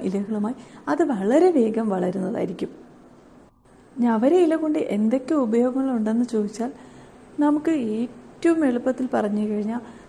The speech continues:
നമ്മുടെ വീട്ടിൽ ഒരാൾക്ക് ജലദോഷമോ പനിയോ ഒക്കെ വരുമ്പോൾ നമുക്ക് ഒരല്പം വെള്ളം തിളപ്പിക്കുവാനും ഒരു കുറച്ച് ആവി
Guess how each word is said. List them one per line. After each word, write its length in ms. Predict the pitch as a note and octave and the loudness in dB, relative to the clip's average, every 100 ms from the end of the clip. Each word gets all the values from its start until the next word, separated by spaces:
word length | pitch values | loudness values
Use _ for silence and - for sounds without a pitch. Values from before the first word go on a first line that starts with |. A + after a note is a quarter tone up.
| - | -6
നമ്മുടെ 300 | B3+ B3+ B3+ G#3+ | 0 2 4 2
വീട്ടിൽ 240 | G3 G3 F#3+ | 0 -2 -2
ഒരാൾക്ക് 380 | F#3+ F#3+ F#3 G3+ - - G3 | -2 -4 -4 -6 -6 -14 -4
ജലദോഷമോ 680 | G3 G3 F#3+ F#3 F#3 F#3 F#3 - - - - | -2 -2 -2 -4 -4 -4 -4 -6 -16 -20 -2
പനിയോ 380 | C4 C4+ D#4 D4 | 2 4 4 2
ഒക്കെ 140 | A#3 G#3+ | 2 0
വരുമ്പോൾ 300 | G3 G3 G3+ G3+ | 0 0 -2 -2
നമുക്ക് 240 | F#3+ F#3+ G3+ - - - C#4 | -2 -4 -6 -10 -20 -2 2
ഒരല്പം 340 | B3+ - A3 G3+ | 2 2 0 0
വെള്ളം 320 | G3+ G3 G#3 G3 | 0 0 0 -2
തിളപ്പിക്കുവാനും 680 | F#3+ G3 F#3 F#3+ F#3+ F#3+ F#3+ - - - - - - C4 | -4 -6 -6 -4 -4 -4 -6 -12 -18 -20 -20 -20 -4 0
ഒരു 120 | C4 C4 | 2 0
കുറച്ച് 360 | G#3 G#3 A3+ A3+ - - - - - - - G3+ | -2 -2 -4 -4 -6 -18 -20 -20 -20 -16 -6 -2
ആവി 200 | G#3 | 0